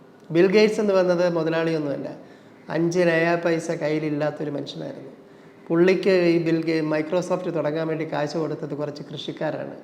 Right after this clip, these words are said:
കാരണം ഒരൊറ്റ ബാങ്കും കൊടുത്തില്ല, ഒരു മനുഷ്യരും കൊടുത്തില്ല. ആ ഒരു പതിനൊന്ന് പുള്ളിയുടെ വില്ലേജിലുള്ള കൃഷിക്കാർ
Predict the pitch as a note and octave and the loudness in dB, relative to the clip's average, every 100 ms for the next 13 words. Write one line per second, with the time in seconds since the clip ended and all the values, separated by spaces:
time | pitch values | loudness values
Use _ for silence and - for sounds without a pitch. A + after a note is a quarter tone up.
0 | - - - E3 D#3 D3+ D#3 - F#3 D#3+ | -20 -20 -10 -4 2 4 2 2 2 2
1 | E3 F3+ F3 E3 E3+ E3 E3 D#3+ F3+ E3+ | 2 2 0 0 0 0 0 -2 -2 -2
2 | D3 D3 C3 B2 - - - - - E3+ | -4 -6 -10 -12 -16 -20 -20 -16 -2 2
3 | E3+ E3 E3 F#3 F#3 F3 E3+ F3 D#3+ F3+ | 4 4 4 4 4 4 4 4 2 2
4 | F3 E3+ D#3 D3+ F3 F3 E3+ | 2 2 0 -2 -4 0 0